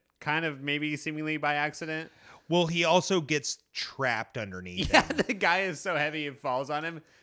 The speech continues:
Speaker 1: and it kills him, but he, but he falls on him and then he's stuck with his, like, legs up by his face, like, his knees up by his face, <laughs> and he can't move.
Speaker 2: Yeah, it's, it's, he, he's,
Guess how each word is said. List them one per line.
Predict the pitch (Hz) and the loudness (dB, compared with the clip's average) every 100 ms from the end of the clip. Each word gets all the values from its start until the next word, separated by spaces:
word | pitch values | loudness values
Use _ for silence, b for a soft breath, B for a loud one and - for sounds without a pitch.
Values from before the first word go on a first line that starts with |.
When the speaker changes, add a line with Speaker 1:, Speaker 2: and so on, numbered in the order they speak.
| b | b
Speaker 1:
and | 147 | -6
it | 139 113 | -6 -4
kills | 131 131 151 | -2 -2 -4
him, | 160 | -4
but | 143 | -4
he, | 120 | -4
but | 107 - 113 | -6 -6 -6
he | 110 | -4
falls | - 110 113 | -2 -2 -2
on | 123 | -4
him | 127 | -4
and | 110 | -6
then | 107 101 | -6 -8
he's | 107 95 | -10 -10
stuck | - - - 110 95 - | -12 -14 -6 -4 -4 -6
with | 110 | -6
his, | 113 110 | -6 -2
like, | 107 98 _ b b b b - | -2 -2 _ b b b b -20
legs | 123 117 120 117 123 | -10 -6 -6 -4 -8
up | 117 | -4
by | 131 151 | 0 2
his | 185 156 | 0 -2
face, | - 131 131 131 | 0 0 2 0
like, | 127 | -2
his | 120 | -4
knees | 120 127 127 | -4 -6 -4
up | 131 120 | -6 -4
by | 113 107 | -4 -4
his | 107 | -6
face, | - 120 123 196 | -4 -4 -2 -2
<laughs> | |
and | - | -2
he | 220 | -4
can't | - 160 156 175 165 160 180 | -2 -2 -2 -6 -10 -8 -6
move. | 165 196 190 - - | -4 -6 -8 -12 -4
Speaker 2:
Yeah, | 147 143 117 | 2 4 4
it's, | 131 143 | 2 0
it's, | 147 151 127 - | -2 -4 -4 -8
he, | 127 160 160 | -6 -6 -6
he's, | 135 143 175 190 156 | -8 -8 -6 -4 -6